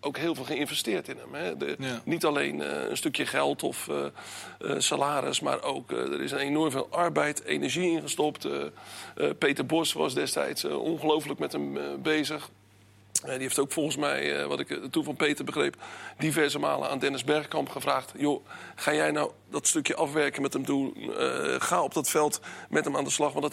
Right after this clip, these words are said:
Speaker 1: heeft hij nodig." En ja, eh, als je dat, dat potentie, eh, die potentie hebt gezien in hem, en die heeft hij eerder getoond dat hij die heeft,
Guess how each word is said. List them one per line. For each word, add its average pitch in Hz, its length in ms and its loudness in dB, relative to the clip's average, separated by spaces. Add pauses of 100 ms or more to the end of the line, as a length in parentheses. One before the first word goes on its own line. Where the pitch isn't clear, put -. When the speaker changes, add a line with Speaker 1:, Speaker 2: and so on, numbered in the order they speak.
Speaker 1:
heeft 143 160 0
hij 147 80 -2
nodig." 143 440 -2
En 143 240 -6 (640)
ja, 123 420 2
eh, - 100 -2 (420)
als 156 140 0
je 147 60 0
dat, 165 340 4 (160)
dat 151 180 0
potentie, 151 800 2
eh, 139 200 -2
die 170 160 0
potentie 156 500 0
hebt 139 160 0
gezien 165 340 2
in 180 120 0
hem, 123 320 0
en 139 380 0
die 131 180 0
heeft 135 180 2
hij 131 180 -6
eerder 131 260 -2
getoond 151 500 0
dat 131 120 -4
hij 139 100 -4
die 135 100 -2
heeft, 160 280 2